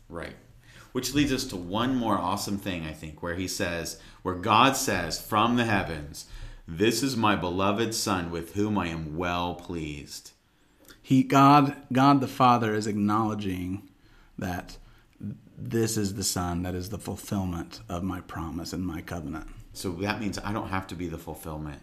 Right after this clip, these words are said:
Speaker 2: Yeah.
Speaker 1: I can't be the fulfillment. I just need to get in line with Jesus. I need to say, "Jesus, I believe in you." If you've never put your hope in Jesus as your Savior, you can today.
Speaker 2: Mm-hmm.
Speaker 1: Say, "Jesus, I believe in you. I'm a sinner,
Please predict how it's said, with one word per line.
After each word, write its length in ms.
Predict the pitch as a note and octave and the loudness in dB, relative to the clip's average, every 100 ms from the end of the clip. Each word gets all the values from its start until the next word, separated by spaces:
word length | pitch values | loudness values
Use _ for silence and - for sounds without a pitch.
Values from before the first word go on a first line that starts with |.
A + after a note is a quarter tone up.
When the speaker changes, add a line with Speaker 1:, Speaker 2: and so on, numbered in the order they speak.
| - | -10
Speaker 2:
Yeah. 280 | - A2 G#2 G#2 - - - | -4 -2 -2 -4 -10 -10 -8
Speaker 1:
I 80 | G#2 | -8
can't 520 | - - G#2 A2+ A2 | -8 -6 -4 -4 -6
be 100 | F2+ | -10
the 140 | E2 | -10
fulfillment. 760 | D#2+ E2+ D2+ E2+ D#2 D2+ D2+ D2 _ _ _ - - - | -12 -12 -12 -14 -14 -14 -14 -16 _ _ _ -20 -18 -6
I 80 | A2 | -4
just 140 | A2 | -2
need 120 | G#2 | 0
to 60 | G2 | 0
get 200 | - G#2 | 0 0
in 200 | G2 F#2+ | 0 -2
line 260 | F2+ F2+ F2 | -4 -4 -6
with 160 | D#2+ | -8
Jesus. 420 | - F#2 E2 D#2 - | -6 -6 -6 -10 -8
I 60 | |
need 140 | F2+ F2+ | -8 -6
to 80 | E2 | -6
say, 340 | - F2 E2 - - - | -6 -6 -6 -10 -18 -14
"Jesus, 460 | - G2 G2+ G2+ - | -4 -2 -2 -4 -6
I 60 | - | -8
believe 320 | E2+ A2 A2+ | 2 4 4
in 140 | D2+ | -2
you." 480 | D2 D2+ E2+ D#2 - - - - - - - - - - | -8 -8 -8 -8 -10 -18 -20 -20 -20 -20 -20 -20 -20 -18
If 100 | - | -10
you've 160 | F#2+ F#2 | -8 -4
never 200 | A2 A2 | -2 -2
put 220 | A#2 G2 | 0 0
your 120 | G2+ | 0
hope 240 | G2+ G#2 | 0 0
in 120 | G2 E2+ | 0 -4
Jesus 380 | F2+ G2 F2 F#2 | -2 -2 -2 -4
as 140 | E2+ | -2
your 100 | F2 | -2
Savior, 360 | - G2 E2+ E2 | -2 -2 -2 -6
you 140 | E2 | -8
can 300 | - G2+ F2+ | -4 -2 -2
today. 460 | A2 A2+ C#2+ C#2+ - - _ - | -2 -4 -8 -12 -16 -20 _ -4
Speaker 2:
Mm-hmm. 300 | G#2+ A2 B2 B2 _ _ _ | -2 -2 -4 -6 _ _ _
Speaker 1:
Say, 180 | - E2+ | -10 -6
"Jesus, 400 | E2 G#2 G2 F#2+ | -2 -2 -2 -4
I 60 | |
believe 360 | E2 F2+ F2+ D#2+ | -6 -4 -2 -4
in 140 | D#2+ | -4
you. 240 | E2 E2 D#2 | -4 -4 -4
I'm 220 | F2 G2 | -2 0
a 60 | |
sinner, 440 | F2 - E2 E2 | -2 -4 -4 -6